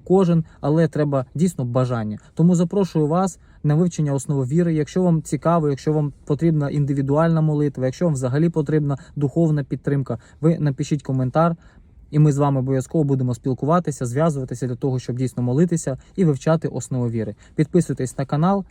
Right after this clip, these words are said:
також підпишіться на канал Салтаненко Слово Боже в Ютубі і Салтаненко Telegram-канал,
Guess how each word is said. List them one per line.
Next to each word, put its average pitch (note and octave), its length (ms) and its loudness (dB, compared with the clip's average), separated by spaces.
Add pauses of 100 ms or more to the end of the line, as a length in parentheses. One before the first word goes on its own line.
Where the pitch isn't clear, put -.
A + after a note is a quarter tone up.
(200)
також D#3+ 320 0
підпишіться C3+ 520 -4
на C3 100 -2
канал B2+ 300 -2
Салтаненко D#3 680 0
Слово D#3 300 0
Боже D3 380 0 (200)
в C#3+ 60 -2
Ютубі C#3 480 0 (220)
і F3 80 0
Салтаненко D#3 600 0
Telegram-канал, B2+ 840 -4